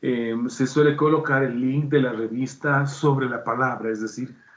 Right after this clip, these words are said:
ta, ta, tan, ta, ta, tan, se sombrea una palabrita y ya se coloca el link, pero eso lo hace directamente. Pero bueno, ustedes ya tienen que empezar a escribir, chicos, ya tienen que empezar a escribir.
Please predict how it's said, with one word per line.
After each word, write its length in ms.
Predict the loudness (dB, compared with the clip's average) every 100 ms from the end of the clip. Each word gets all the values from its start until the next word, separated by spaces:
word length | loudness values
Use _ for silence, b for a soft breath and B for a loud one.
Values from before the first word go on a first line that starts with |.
| b b _
ta, 180 | -2 0
ta, 160 | 2
tan, 220 | 4 2 2
ta, 120 | 0
ta, 180 | 0 4
tan, 420 | 4 4 -2 -14 -16
se 200 | -10 -8
sombrea 320 | -4 2 4
una 200 | 4 0
palabrita 480 | 2 2 0 -2 0
y 80 |
ya 60 | 0
se 160 | -2 -4
coloca 340 | -2 -2 0
el 60 | 2
link, 160 | 2 2
pero 180 | 0
eso 140 | 2 0
lo 120 | -2
hace 180 | -2 -4
directamente. 600 | -4 -6 -8 -12 -14 -12
Pero 140 | -6 -4
bueno, 160 | -4 -8 _ B B B _
ustedes 240 | -4 0
ya 80 | 2
tienen 200 | 2 2
que 60 |
empezar 280 | 0 0 0
a 40 | 0
escribir, 420 | -4 -10 -10 -14
chicos, 520 | -16 -20 -18 -18 -10
ya 120 | -6 -2
tienen 240 | 0 0
que 80 | -2
empezar 340 | -8 -6 -2
a 40 | -4
escribir. 540 | -4 0 2 2